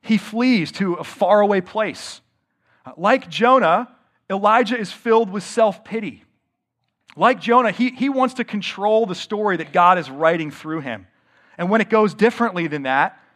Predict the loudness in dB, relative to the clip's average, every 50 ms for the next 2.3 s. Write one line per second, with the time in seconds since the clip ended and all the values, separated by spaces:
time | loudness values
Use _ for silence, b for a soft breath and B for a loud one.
0 | b b b -6 -4 -2 0 2 2 2 0 -2 -6 -10 -10 -4 2 4 2 2
1 | 2 -2 -10 -12 -8 -6 -6 -6 -6 -8 -8 -6 -6 -6 -8 -10 -8 -4 -2 2
2 | 2 2 2 2 0